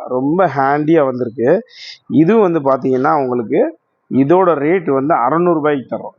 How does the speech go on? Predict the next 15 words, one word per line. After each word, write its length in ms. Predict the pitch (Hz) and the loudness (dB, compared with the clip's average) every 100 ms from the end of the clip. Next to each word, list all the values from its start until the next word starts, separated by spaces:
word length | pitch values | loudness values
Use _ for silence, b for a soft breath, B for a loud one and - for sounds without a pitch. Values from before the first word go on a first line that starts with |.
| _ | _
சின்ன 380 | - 190 220 208 - | -2 0 2 0 0
சைஸ், 220 | 127 - - - - - | -6 -6 -20 -20 -20 -8
ஓகேங்களா, 480 | 135 123 123 120 131 120 | -8 -4 -2 2 2 0
இது 120 | 113 | -6
சின்ன 280 | - 165 196 - | -2 0 0 0
சைஸ் 200 | 147 127 | -4 -2
வந்து 200 | 143 151 | 0 2
அறுநூறு 400 | 123 123 135 120 | 0 0 -2 -2
ரூபாய். 260 | 113 151 180 104 101 - | 0 0 -2 -12 -12 0
இதோட 340 | 160 202 226 214 160 | 4 4 4 0 2
பெரிய 240 | 202 247 233 | 2 2 0
சைஸும் 340 | 190 170 208 | 0 2 0
நம்மள்ட்ட 320 | 151 139 123 | 0 0 0
அவைலபிளா 360 | 127 131 123 123 | 2 0 0 -2
இருக்கு. 280 | 113 113 | -2 0